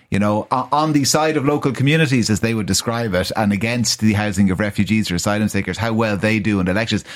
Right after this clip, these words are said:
And if they do well, I mean, the temptation, the political temptation will be there to echo some of their talking points when you seek re-election yourself for the Dáil.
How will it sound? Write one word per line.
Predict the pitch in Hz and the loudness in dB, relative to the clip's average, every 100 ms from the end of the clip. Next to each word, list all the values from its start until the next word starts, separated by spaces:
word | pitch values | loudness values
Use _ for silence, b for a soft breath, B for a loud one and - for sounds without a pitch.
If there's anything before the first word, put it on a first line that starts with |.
| B | B
And | - 113 | -2 -2
if | 131 | 0
they | 135 120 | -2 0
do | 101 92 | 0 2
well, | 110 104 - | 0 -2 0
I | |
mean, | 110 107 | 2 4
the | 104 | 2
temptation, | - 113 101 113 127 - 82 | 0 0 0 0 0 0 0
the | 85 | 0
political | - 104 117 117 120 | 0 0 0 0 0
temptation | 107 104 101 107 107 101 | 0 0 0 0 2 2
will | 90 82 | 2 2
be | 98 | 0
there | 92 107 98 87 - B B | 0 0 0 -2 -6 B B
to | - - - | -6 -4 -4
echo | 120 107 90 | -2 -2 -2
some | - 101 | 2 2
of | 92 | 2
their | 98 85 | 0 -2
talking | 98 101 98 87 | -2 -2 0 0
points | 85 78 71 - - - | 0 -2 -4 -6 -6 -2
when | 104 | 2
you | 95 | 2
seek | 95 104 104 | 2 0 2
re-election | 95 87 85 - | 0 0 0 0
yourself | 85 76 98 95 | 0 0 -2 -4
for | - | -6
the | - | -4
Dáil. | 85 107 90 | 0 0 -2